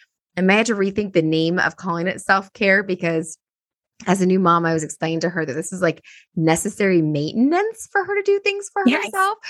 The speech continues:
Speaker 1: So I, I need to, like, rename it to, like, self-maintenance, <laughs> uh, section. I mean, so what do you do to, to take care of yourself, to maintain yourself? What is your self-maintenance? What do you do for yourself to take care of yourself? And I think our listeners love to hear what people do to take care of themselves.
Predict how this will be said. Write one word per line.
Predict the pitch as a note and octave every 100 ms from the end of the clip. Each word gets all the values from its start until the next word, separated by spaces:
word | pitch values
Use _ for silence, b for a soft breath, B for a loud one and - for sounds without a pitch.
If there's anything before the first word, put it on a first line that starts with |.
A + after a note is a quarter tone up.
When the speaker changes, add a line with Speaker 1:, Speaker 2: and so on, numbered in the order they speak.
| B D#4+ -
Speaker 1:
So | F4+
I, | E4+ D#4+ E4+ A#3+
I | B3+ C#4+
need | D4+ -
to, | D4+
like, | B3 B3 A3
rename | B3 A#3+ C4
it | A#3
to, | G#3+
like, | G#3 G#3 G#3
self-maintenance, | G3+ A#3+ A#3 G#3+ F#3+ F3+ G#3 G#3+ F3 D#3 D#3+ D#3+ -
<laughs> | -
uh, | F#4+ -
section. | - A#3 - C4 G3 F#3
I |
mean, | A#3
so | A#3+ C4
what | C4 D4+
do | F#4
you | F#4
do | C#4 E4 E4
to, | D4 C4 C4+ b b _
to | -
take | D4+
care | D4+ D#4
of | D4
yourself, | C#4 B3+ A3
to | B3
maintain | A#3 A#3+ C4 C4+ B3+
yourself? | A#3+ F#3 F3+
What | A#3+
is | D4+
your | D#4
self-maintenance? | C#4+ C#4 C#4 - A#3+ F#3+ F3 E3+
What | G3+
do | B3+
you |
do | A3+ A3+ A3+
for | F#3+
yourself | D#3+ E3 F3+ -
to |
take | F3+
care | - D3+
of | D3+
yourself? | E3 E3+ -
And | - D3
I | C3+
think | E3 F#3+
our | F#3+
listeners | F3+ F3 F3 D#3+
love | D#3+ D3+
to | F3+
hear | - C#3+
what |
people | - - E3+
do | -
to |
take | - -
care | -
of | -
themselves. | - - - - - -